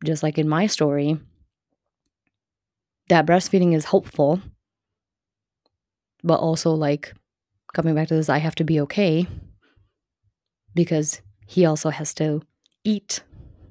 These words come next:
right? The antibiotic use, right? Which is crazy. And that's another thing. Um, antibiotics are being given like candy, right?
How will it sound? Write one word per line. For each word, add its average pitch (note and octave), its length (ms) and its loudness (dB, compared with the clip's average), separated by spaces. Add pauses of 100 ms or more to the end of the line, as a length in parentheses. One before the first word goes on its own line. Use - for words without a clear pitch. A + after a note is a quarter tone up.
(260)
right? D#3+ 220 -4 (1080)
The - 80 0
antibiotic D3+ 760 0
use, - 480 -2 (580)
right? C#3+ 380 0 (320)
Which E3 220 -2
is D3 80 -2
crazy. C3+ 500 -6 (1400)
And F3 100 0
that's E3 160 2
another D#3+ 300 0
thing. D3+ 340 -4 (340)
Um, D3+ 400 -2 (120)
antibiotics E3 640 4
are D#3+ 100 2
being D#3 260 -2
given D#3 360 0
like C#3+ 200 -4 (100)
candy, G3 560 2 (640)
right? D#3 300 2